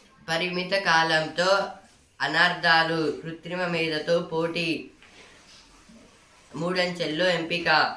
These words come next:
ఇదైతే కృత్రిమ మేధతో పోటీ అంటే ఇప్పుడైతే ఆర్టిఫిషియల్ ఇంటెలిజెన్స్ కొత్తగా తయారు చేయడం, దానికన్నా ఫ్యూచర్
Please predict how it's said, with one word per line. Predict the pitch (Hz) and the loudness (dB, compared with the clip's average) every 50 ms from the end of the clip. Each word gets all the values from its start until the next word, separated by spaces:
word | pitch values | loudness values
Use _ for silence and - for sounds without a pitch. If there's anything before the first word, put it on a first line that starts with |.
| - - - - | -10 -16 -14 -10
ఇదైతే | 175 170 170 180 214 208 196 | -6 -6 -4 -4 -4 -4 -4
కృత్రిమ | 190 190 190 190 190 190 190 190 190 190 | -6 -6 -6 -6 -4 0 0 0 0 0
మేధతో | 180 180 180 175 180 180 175 180 185 196 208 208 196 - | 0 -2 -2 -2 -2 -2 -2 -2 -2 -2 -2 -2 -4 -6
పోటీ | 180 180 185 170 180 160 143 147 | -6 -4 -4 -2 -2 -2 -2 -2
అంటే | 147 151 175 180 | -2 -2 -2 -4
ఇప్పుడైతే | 160 165 175 175 170 180 170 156 | -2 -2 -2 -2 0 2 2 2
ఆర్టిఫిషియల్ | 160 156 - 190 185 180 185 190 196 190 185 175 | 2 0 0 -4 -6 -6 -6 -4 -4 -2 -2 -2
ఇంటెలిజెన్స్ | 180 180 180 180 175 175 175 175 175 175 - 180 185 185 - - - _ _ _ _ _ - | -2 -4 -4 -4 -4 -6 -6 -6 -6 -6 -6 -6 -6 -6 -8 -12 -20 _ _ _ _ _ -16
కొత్తగా | - 175 185 185 185 196 190 185 190 185 - | -8 -6 -6 -4 -2 0 0 0 0 0 0
తయారు | 190 180 180 180 180 - - | 0 2 2 2 0 -2 -4
చేయడం, | 185 180 175 180 180 180 170 | -4 -4 -2 -2 -2 0 2
దానికన్నా | 160 160 180 175 170 180 180 175 175 180 180 180 175 175 - | 2 2 2 0 -2 -2 -2 -2 0 0 0 0 -2 -4 -6
ఫ్యూచర్ | 175 180 180 185 180 - 190 185 180 180 | -8 -8 -8 -8 -6 -6 -4 -4 -2 -2